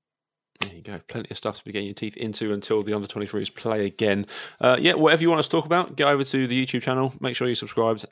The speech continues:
Uh, we're so close to a thousand subscribers now, so if you can just give us a little hand with that. If you're not already subscribed, then make sure you are. 'Cause as soon as we get to a thousand, here comes the money, boys.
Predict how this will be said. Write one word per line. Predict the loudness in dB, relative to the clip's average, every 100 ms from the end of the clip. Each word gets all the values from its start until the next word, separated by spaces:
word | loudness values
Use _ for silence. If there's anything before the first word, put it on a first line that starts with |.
| -6
Uh, | -4
we're | -4 -2
so | 0
close | 0 -2
to | -4
a |
thousand | -4 -4 -2 -6
subscribers | -12 -10 -6 -6 -6
now, | -8
so | -8 -10
if |
you | -10
can | -12
just | -8
give | -8
us | -6
a |
little | -8 -4
hand | -6 -4
with | -6
that. | -8 -12 _ -20 -20 _
If | -4
you're | 0
not | 2
already | 0 -2
subscribed, | -4 -2 -2 -2
then | -6
make | -8 -6
sure | 0 0
you | 0 -6 0
are. | 4 4 4 0 _ -20 -20 -18 -20 -20 _
'Cause | -12
as | -4
soon | -2
as | 2
we |
get | 0 0
to | 0
a | 2
thousand, | 2 4 2 0
here | -4 -10 -10 -10 -12 -20 _ _ -12
comes | -10 -10
the | -8
money, | -6 -6
boys. | -8 -10 -12